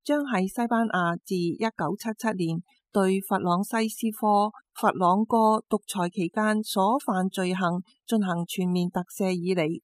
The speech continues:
規模最大嘅一次特赦，亦係自一九九一年以嚟歐盟批准嘅首部特赦法。喺民意調查機構 Metroscopia 於九月中旬嘅一項調查中，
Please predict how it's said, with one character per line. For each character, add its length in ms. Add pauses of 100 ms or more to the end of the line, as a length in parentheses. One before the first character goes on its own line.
規 280
模 220
最 220
大 180
嘅 120
一 180
次 160
特 160
赦， 320 (360)
亦 100
係 280
自 140
一 100
九 300
九 180
一 160
年 220
以 160
嚟 80 (400)
歐 180
盟 300
批 240
准 220
嘅 340
首 320
部 340
特 80 (160)
赦 240
法。 240 (580)
喺 180
民 320
意 160
調 200
查 220
機 260
構 420
Metroscopia 1160 (280)
於 260
九 240
月 160
中 280
旬 220
嘅 220
一 60
項 260
調 220
查 220
中， 380